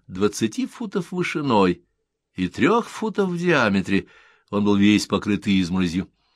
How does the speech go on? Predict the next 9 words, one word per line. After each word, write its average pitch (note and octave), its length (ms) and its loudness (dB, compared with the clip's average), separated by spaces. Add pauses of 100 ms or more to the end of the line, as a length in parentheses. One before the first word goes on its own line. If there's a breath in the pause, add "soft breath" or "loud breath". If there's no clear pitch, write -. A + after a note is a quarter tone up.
(160)
"О, G#2+ 240 0
чёрт!" — F#2+ 760 0 (680)
сказал F#2+ 560 2
я, F#2+ 180 4
выходя F#2 400 0
из F2+ 160 0
машины F#2 540 -2 (340 soft breath)
с - 140 -18
фотокамерой. F#2+ 840 0